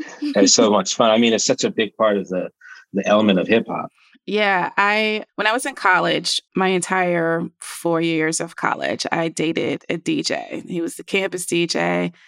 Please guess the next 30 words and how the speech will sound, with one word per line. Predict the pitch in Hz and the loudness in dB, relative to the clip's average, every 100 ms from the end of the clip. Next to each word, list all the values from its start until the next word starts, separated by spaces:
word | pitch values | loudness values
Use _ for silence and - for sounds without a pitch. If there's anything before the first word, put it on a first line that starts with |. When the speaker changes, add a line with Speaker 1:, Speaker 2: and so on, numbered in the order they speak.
| _ - | _ -2
Speaker 2:
Okay. | - - | 2 2
Speaker 1:
Um, | - 131 - 180 | 0 -4 -4 -4
he | 110 185 | -2 0
had | 180 160 156 98 | 2 2 0 -2
a | |
lot | 170 165 170 | -2 0 0
of | 165 175 - _ _ _ 107 - | -2 -6 -14 _ _ _ -16 -10
gigs | - 156 180 | -4 -4 -2
around | 175 156 170 | -2 -2 -2
town. | 165 165 165 165 165 165 - - | -2 0 0 0 -2 -4 -4 -4
So | - | 0
I | 185 185 | 2 2
would, | 220 - | 0 -2
you | - 247 | -2 0
know, | 196 196 220 _ - | 2 0 -2 _ -4
I | 170 | 0
was | 180 202 - | 2 0 -2
the | - | -2
D | 240 247 | 0 2
J's | 247 233 | 0 2
girlfriend. | 294 277 226 165 185 | 2 2 2 0 2
So | 190 | 4
I | 208 214 - | 4 4 2
<laughs> | 269 | 2
would | 226 | 0
be, | 254 208 233 | 2 2 4
like, | 185 180 - - | 2 0 -4 0
<laughs> | 285 - - _ - | 0 0 -8 _ -4
carting | 156 180 196 208 208 202 | 2 4 4 2 0 -2
a | 127 185 185 | 0 0 0